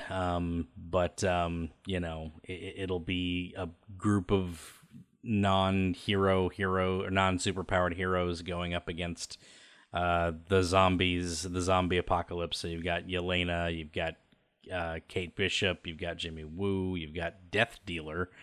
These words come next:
uh, Shang-Chi, and Kamala Khan, and Kamala Khan. So they'll be the ones from Marvel Zombies fighting the zombies off. I don't care about Marvel Zombies. I've never cared about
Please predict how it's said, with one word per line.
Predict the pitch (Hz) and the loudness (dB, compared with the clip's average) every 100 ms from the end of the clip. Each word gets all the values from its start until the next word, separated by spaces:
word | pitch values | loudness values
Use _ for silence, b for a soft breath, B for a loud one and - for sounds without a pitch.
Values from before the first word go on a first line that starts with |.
| B B - | B B -2
uh, | 90 85 | 0 2
Shang-Chi, | - - 107 101 - - 98 95 90 | 2 4 6 4 2 2 2 2 -2
and | 90 85 | -6 -8
Kamala | - 92 87 82 | -4 -2 -2 -6
Khan, | - - 85 - | -10 -10 -10 -6
and | 90 - | -8 -4
Kamala | 92 87 80 78 | -4 -2 -4 -8
Khan. | - 82 80 76 78 | -8 -6 -6 -8 -8
So | - 80 78 78 B B B B 87 | -8 -6 -8 -10 B B B B 0
they'll | 87 85 | 2 2
be | 87 85 85 85 80 | 0 -2 -4 -6 -8
the | 90 87 90 | -8 -4 -2
ones | 87 85 85 | 0 -2 -2
from | - 90 | -2 -2
Marvel | 85 82 80 82 | 0 -2 -2 2
Zombies | 104 139 123 110 98 | 8 8 8 6 2
fighting | - 104 95 92 | 4 4 6 4
the | 90 | 4
zombies | 98 104 101 95 | 6 6 6 4
off. | 92 90 - | 4 2 6
I | 104 | 8
don't | 101 95 | 8 6
care | - 90 | 2 2
about | 87 90 | 2 0
Marvel | 87 85 | 0 0
Zombies. | 85 85 85 85 | 0 0 0 -2
I've | 87 85 | -2 -4
never | 85 82 80 82 82 - | -2 -4 -2 -4 -6 -8
cared | 90 82 82 | -6 -6 -6
about | 80 82 82 | -6 -6 -8